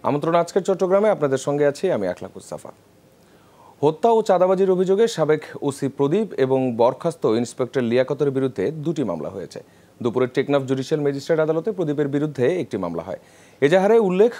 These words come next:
গত বছরের আঠাশ মার্চ আলী আকবর পাড়ার মাহমুদুর রহমানকে আটক করে পুলিশ। পরে, আহ,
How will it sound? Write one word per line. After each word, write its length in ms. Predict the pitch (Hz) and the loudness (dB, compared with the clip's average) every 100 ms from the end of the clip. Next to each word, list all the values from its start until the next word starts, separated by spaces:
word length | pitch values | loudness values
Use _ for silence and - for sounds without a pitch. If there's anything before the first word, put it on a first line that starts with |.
| 160 | 2
গত 200 | 147 165 | 2 4
বছরের 540 | 151 147 175 180 180 - - - | 2 2 2 2 0 -4 -20 -2
আঠাশ 380 | 117 139 202 - | 0 2 0 2
মার্চ 300 | 104 110 - | -2 -2 -2
আলী 240 | 98 135 170 | 0 4 4
আকবর 260 | 160 160 | 4 2
পাড়ার 380 | - 147 147 - | 4 4 4 0
মাহমুদুর 520 | 127 120 147 190 190 | 0 0 0 2 2
রহমানকে 520 | 170 151 131 113 110 - | 2 2 -2 0 -2 0
আটক 300 | 101 110 - | -2 -2 -6
করে 160 | 90 | -6
পুলিশ। 300 | 87 76 67 - - _ _ | -6 -8 -10 -12 -20 _ _
পরে, 280 | 120 117 98 - - - - - | 2 4 2 -2 -20 -20 -20 -2
আহ, 500 | 104 101 95 - | 2 2 0 -4